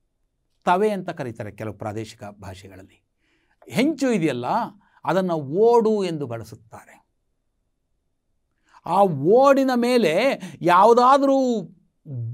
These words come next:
ಭೂಮಿಯ ಮೇಲೆ ಬಿತ್ತಕ್ಕ-, ಭೂಮಿಯ ಒಳಗೆ ಬಿತ್ತುವ ಬೀಜಗಳನ್ನು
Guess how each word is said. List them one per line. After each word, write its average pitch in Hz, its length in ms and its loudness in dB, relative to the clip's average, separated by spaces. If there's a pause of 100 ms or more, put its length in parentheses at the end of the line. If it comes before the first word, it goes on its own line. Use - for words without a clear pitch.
(260)
ಭೂಮಿಯ 240 540 2
ಮೇಲೆ 220 240 0
ಬಿತ್ತಕ್ಕ-, 185 640 -4
ಭೂಮಿಯ 220 400 0
ಒಳಗೆ 196 280 0
ಬಿತ್ತುವ 180 480 -4
ಬೀಜಗಳನ್ನು 143 720 -6